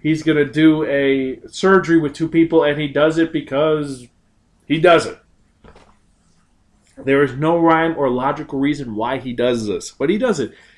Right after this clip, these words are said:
He saves the day, the brothers reconcile, and this man with his big cape walks away. And the practicing doctor says, "Listen, you're amazing. You're like a god in there. Wh-, where do you study? Where do you work?" He's like, "I don't study for anybody,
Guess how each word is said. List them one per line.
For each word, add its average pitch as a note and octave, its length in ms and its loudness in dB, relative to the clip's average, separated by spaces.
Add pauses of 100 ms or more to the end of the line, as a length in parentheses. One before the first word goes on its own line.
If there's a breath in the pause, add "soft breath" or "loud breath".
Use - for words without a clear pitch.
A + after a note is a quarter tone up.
(160 soft breath)
He A3 80 -2
saves A3 340 0
the A3+ 60 -2
day, G3 320 4
the F3 80 2
brothers F#3 380 2
reconcile, E3 680 -2
and C3+ 120 -6
this B2 220 -10
man C#3+ 340 0
with C3 120 -8
his A#2+ 160 -4
big C3+ 320 -6
cape D#3 360 -6 (380 soft breath)
walks F3 320 0
away. C#3+ 520 2 (300 loud breath)
And C#3+ 280 -6 (200)
the D3+ 120 -6
practicing G3 560 -4
doctor F3 260 -2
says, C#3 180 -6
"Listen, F3 380 2 (160 loud breath)
you're G#3 220 6
amazing. F3+ 560 2 (100)
You're A3 200 4
like G#3+ 120 0
a G#3+ 80 2
god A#3+ 400 0
in F3+ 160 0
there. B2+ 340 -2 (260 soft breath)
Wh-, - 180 -10
where A#3+ 180 4
do C4 60 2
you B3 160 2
study? B3 460 -2
Where G3+ 220 0
do B3+ 80 0
you C4 60 -2
work?" A#3+ 140 0
He's - 80 -8
like, - 180 -8
"I B2+ 100 0
don't B2+ 180 -2
study C3+ 200 -4
for - 220 -12
anybody, B2 580 -4